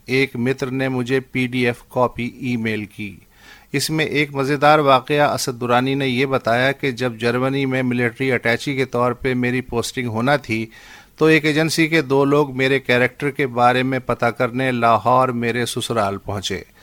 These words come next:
घर वाले कहीं गए हुए थे। एजेंसी वालों ने गली के चौकीदार से पूछा, "इस घर में जो लोग रहते हैं वो कैसे हैं?" चौकीदार ने कहा,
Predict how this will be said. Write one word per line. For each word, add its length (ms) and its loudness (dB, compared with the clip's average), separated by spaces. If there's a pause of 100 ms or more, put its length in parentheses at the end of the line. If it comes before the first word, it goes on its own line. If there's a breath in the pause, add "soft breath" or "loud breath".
(400 soft breath)
घर 220 6
वाले 300 6
कहीं 320 0
गए 200 2
हुए 280 2
थे। 220 -2 (500 loud breath)
एजेंसी 380 2
वालों 280 6
ने 140 -2
गली 260 0
के 120 0
चौकीदार 520 4
से 160 -2
पूछा, 500 0 (320 loud breath)
"इस 160 -2
घर 180 6
में 140 2
जो 140 2
लोग 200 4
रहते 280 4
हैं 80 6
वो 140 4
कैसे 300 4
हैं?" 300 0 (320)
चौकीदार 500 2
ने 140 0
कहा, 280 -2